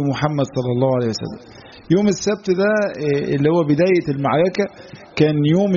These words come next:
يعظمه اليهود، والمدينة كان فيها يهود، فبعض اليهود أسلموا، ولكن كانوا يعظمون يوم السبت. كان بينهم رجل اسمه مخيريق.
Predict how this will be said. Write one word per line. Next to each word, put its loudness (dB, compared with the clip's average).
يعظمه 0
اليهود، 2
والمدينة 2
كان 0
فيها 2
يهود، 0
فبعض 0
اليهود 0
أسلموا، 0
ولكن 0
كانوا -2
يعظمون 0
يوم -2
السبت. -4
كان 2
بينهم 0
رجل 0
اسمه -2
مخيريق. 2